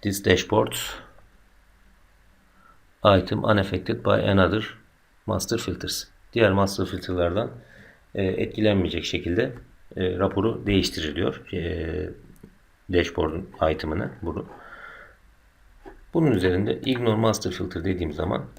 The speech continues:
şimdi baktığımda ben buradan neyi seçersem seçeyim sol, bu sol taraftaki ana kategoriler kısmı değişmemiş oldu. Buradaki filtrem çalışıyor mu düzgünce? Evet, her taraf filtreliyor.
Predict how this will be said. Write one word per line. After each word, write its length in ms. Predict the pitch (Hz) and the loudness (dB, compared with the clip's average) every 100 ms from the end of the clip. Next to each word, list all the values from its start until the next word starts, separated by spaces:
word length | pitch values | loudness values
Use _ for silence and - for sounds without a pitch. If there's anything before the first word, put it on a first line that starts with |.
| - | -10
şimdi 400 | - 151 110 85 | -4 0 0 0
baktığımda 640 | 80 - 85 87 123 143 - - - _ _ - | -2 -4 -4 -2 -4 -6 -14 -20 -20 _ _ 0
ben 180 | 151 | 2
buradan 280 | 117 101 104 | 2 2 4
neyi 160 | 120 117 | 4 2
seçersem 500 | 101 85 85 - 80 | 0 -2 -2 -2 -4
seçeyim 440 | - 87 - 143 - - - _ - _ _ _ | -6 -6 -6 -8 -12 -20 -20 _ -20 _ _ _
sol, 420 | - - 120 117 - | -18 2 4 4 0
bu 160 | 101 | -6
sol 260 | 110 113 117 | 2 4 4
taraftaki 460 | 85 78 - - | 2 0 -4 0
ana 140 | 107 110 | 4 4
kategoriler 560 | - 82 80 78 78 | 2 -2 -2 -2 -4
kısmı 400 | - 92 - 131 135 - - | -4 -8 -4 -4 -4 -14 -4
değişmemiş 500 | 110 90 - 78 - | -2 0 -2 -6 -6
oldu. 240 | - - - - - - - _ | -6 -6 -14 -20 -20 -20 -20 _
Buradaki 320 | 104 107 120 | 2 2 0
filtrem 360 | - 120 117 120 | -2 -4 2 2
çalışıyor 480 | - 104 104 - 127 | 2 0 2 2 2
mu 100 | 98 | 2
düzgünce? 560 | 85 82 80 92 143 - | 0 -2 -2 -2 -4 -2
Evet, 240 | 95 80 | -2 0
her 160 | - 85 | -2 0
taraf 200 | 80 80 | -2 -4
filtreliyor. 760 | - - - - 78 82 - | -6 -18 -8 -4 -2 -2 -4